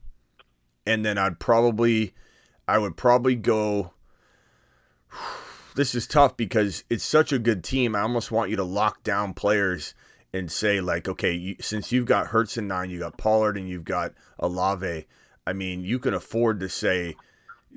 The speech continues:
Diggs is probably almost even Steven in round two, but I guess I'd ask myself,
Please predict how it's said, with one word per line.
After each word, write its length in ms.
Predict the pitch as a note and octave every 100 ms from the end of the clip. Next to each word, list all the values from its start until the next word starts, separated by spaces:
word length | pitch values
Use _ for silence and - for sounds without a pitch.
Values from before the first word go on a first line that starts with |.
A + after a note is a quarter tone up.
| G#2+
Diggs 340 | G2+ B2 B2 A2
is 120 | G2+
probably 600 | - A#2+ G#2+ G2+ F#2 F#2 _ - - _ G#2
almost 460 | G#2 G2 F#2 - -
even 340 | A2+ G#2 F#2
Steven 560 | - A2 G#2+ G2+ A#2 D#2+
in 160 | G2
round 340 | F#2 F#2+ F2+ E2
two, 380 | A2+ B2 D3+ - _ _ _ -
but 260 | G2+ F#2+ -
I 120 | G#2
guess 300 | A2+ C3 -
I'd 140 | A#2+
ask 260 | A2 G#2+ -
myself, 520 | G2+ F#2 A2 F#2+